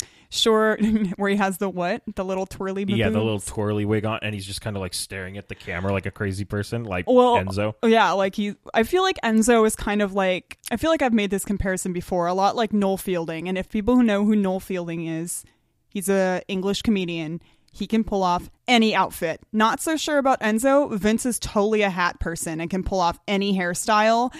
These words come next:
Speaker 1: Enzo can too, mostly because his current hairstyle is so
Speaker 2: <laughs>
Speaker 1: fucking ridiculous. So I'm sure he looked great <laughs>
Speaker 2: We
Speaker 1: in
Speaker 2: had,
Speaker 1: an Enzo way.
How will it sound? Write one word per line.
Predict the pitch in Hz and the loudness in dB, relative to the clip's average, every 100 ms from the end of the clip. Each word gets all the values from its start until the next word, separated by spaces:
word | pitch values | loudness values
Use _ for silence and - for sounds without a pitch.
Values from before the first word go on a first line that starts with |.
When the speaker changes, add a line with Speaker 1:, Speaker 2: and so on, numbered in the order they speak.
| - - _ _ | -18 -20 _ _
Speaker 1:
Enzo | 208 202 208 196 | 0 4 2 2
can | 202 190 | -2 0
too, | - 196 196 | 0 2 2
mostly | 202 190 185 208 | 2 0 -2 -4
because | 196 190 | -2 -4
his | 180 - | -4 -6
current | - 226 190 | -2 -2 -2
hairstyle | 185 - 185 185 | -2 -2 -2 -2
is | 185 | 0
so | 180 | -2
Speaker 2:
<laughs> | |
Speaker 1:
fucking | 180 180 170 185 180 | -2 -4 -4 -4 -4
ridiculous. | 180 175 - 170 160 180 202 - 185 | -2 -4 -4 -4 -4 -4 -6 -8 -8
So | - 226 | 2 4
I'm | 220 | 4
sure | 233 302 285 | 0 2 2
he | 254 | 4
looked | 233 214 - | 2 0 -4
great | 196 170 165 - - - _ _ 262 | -4 -4 -6 -12 -20 -20 _ _ 2
<laughs> | 262 - - _ _ _ - - | 2 -2 -16 _ _ _ -20 -2
Speaker 2:
We | 123 | 4
Speaker 1:
in | |
Speaker 2:
had, | 233 - 202 | 6 6 4
Speaker 1:
an | 185 | 2
Enzo | 175 165 | 0 -4
way. | 82 82 - | -6 -6 -6